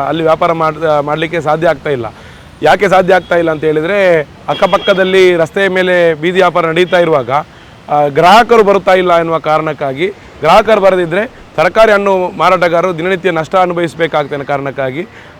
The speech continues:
ಅವರಲ್ಲಿ, ಆ, ವ್ಯಾಪಾರ ಮಾಡಲಿಕ್ಕೆ, ಆ, ಮುಂದಾಗಿಲ್ಲ. ಇವತ್ತು ಮಹಾನಗರ ಪಾಲಿಕೆಗೆ ಅವು ಕೊಟ್ಟು, ಆ, ಒಂದು ಅವರಿಗೆ ನೋಟಿಸ್ ಕೊಟ್ಟಿದ್ದಾರೆ. ಆ ನೋಟಿಸಲ್ಲಿಗೆ ಪ್ರತಿಕ್ರಿಯೆಯನ್ನು ಒಂದು,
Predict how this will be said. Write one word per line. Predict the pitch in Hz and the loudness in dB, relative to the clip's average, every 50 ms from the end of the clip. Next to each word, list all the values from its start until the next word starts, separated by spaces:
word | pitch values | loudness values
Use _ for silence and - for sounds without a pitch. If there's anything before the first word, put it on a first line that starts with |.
| - | -2
ಅವರಲ್ಲಿ, | - 160 185 190 185 180 180 180 175 170 160 151 131 - - - - - | 0 2 4 4 4 2 2 0 0 0 -2 -4 -6 -10 -18 -20 -16 -8
ಆ, | - 147 147 | -4 -2 -2
ವ್ಯಾಪಾರ | 147 143 147 160 160 196 185 | 0 2 2 2 4 4 2
ಮಾಡಲಿಕ್ಕೆ, | 180 175 170 165 165 165 147 - 175 175 170 160 156 147 143 135 - - - - - - - - | 2 2 0 0 -2 -4 -4 -2 -2 0 2 2 0 0 -4 -6 -8 -14 -20 -20 -20 -12 -8 -4
ಆ, | 139 143 | -4 -2
ಮುಂದಾಗಿಲ್ಲ. | 139 156 185 202 208 185 160 139 123 120 123 - - - - - - | -2 -2 0 0 0 0 0 -2 -4 -6 -10 -12 -18 -20 -20 -10 -8
ಇವತ್ತು | 160 180 165 | -6 -4 -2
ಮಹಾನಗರ | 160 165 185 214 220 214 214 | 0 0 0 2 2 2 0
ಪಾಲಿಕೆಗೆ | 196 175 196 202 190 165 190 190 190 | 2 2 2 2 2 0 0 0 2
ಅವು | 196 185 185 | 2 2 0
ಕೊಟ್ಟು, | - - 180 160 - 196 185 | 0 -6 -8 -4 -2 0 0
ಆ, | 175 | 2
ಒಂದು | 170 170 170 170 175 160 | 2 2 2 2 2 0
ಅವರಿಗೆ | 165 180 180 175 170 | 2 2 2 0 0
ನೋಟಿಸ್ | 165 170 196 190 208 160 | 0 0 0 0 0 0
ಕೊಟ್ಟಿದ್ದಾರೆ. | 165 175 156 147 131 131 135 151 160 151 - - - - - - | -2 -4 -4 -4 -6 -4 -4 -6 -6 -8 -12 -18 -20 -8 -2 0
ಆ | 156 | 0
ನೋಟಿಸಲ್ಲಿಗೆ | 156 170 202 214 226 214 170 208 202 196 185 190 190 175 196 208 208 202 196 190 - - - 170 | 2 2 0 0 0 -2 0 0 0 0 0 -2 -2 -2 -2 -2 -2 -2 -4 -6 -8 -8 -8 -6
ಪ್ರತಿಕ್ರಿಯೆಯನ್ನು | 135 180 175 156 220 208 208 208 202 185 180 185 196 196 | -2 -4 -2 -2 -2 -4 0 0 2 2 2 0 0 0
ಒಂದು, | 190 185 175 175 180 170 165 | 0 -2 -2 -2 -4 -4 -4